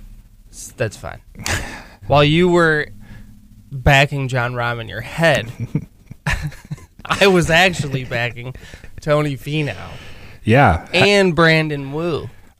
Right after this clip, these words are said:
Speaker 2: I didn't think Tony was gonna make the cut.
Speaker 1: Which was a wild ride on Sunday. It was a boring ride for three days because Tony, really the put-, the putting was, was awful, but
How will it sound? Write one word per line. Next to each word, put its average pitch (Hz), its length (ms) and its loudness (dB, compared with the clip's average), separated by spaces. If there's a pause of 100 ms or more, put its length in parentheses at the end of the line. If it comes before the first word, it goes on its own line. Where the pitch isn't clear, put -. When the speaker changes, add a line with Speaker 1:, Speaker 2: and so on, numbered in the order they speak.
(240)
Speaker 2:
I 117 120 4
didn't 165 200 4
think 104 180 4
Tony 107 200 4
was 95 120 4
gonna 98 140 4
make 95 160 4
the - 80 -14
cut. 156 220 0 (100)
Speaker 1:
Which 139 220 -2
was 143 120 0
a 135 80 2
wild 156 680 2
ride 135 380 4
on 120 200 -4
Sunday. 131 560 -2
It 101 100 -8
was 123 160 -14
a 113 100 -14 (180)
boring 147 460 0
ride 113 320 -2
for 117 160 -10
three 143 400 0
days 131 420 4
because 117 360 -12
Tony, 127 560 -2 (1600)
really 170 380 6
the 123 140 -2
put-, - 380 -2
the 131 100 0
putting 147 440 4
was, 110 320 -6 (420)
was 127 160 -4
awful, 131 340 2
but 104 180 -6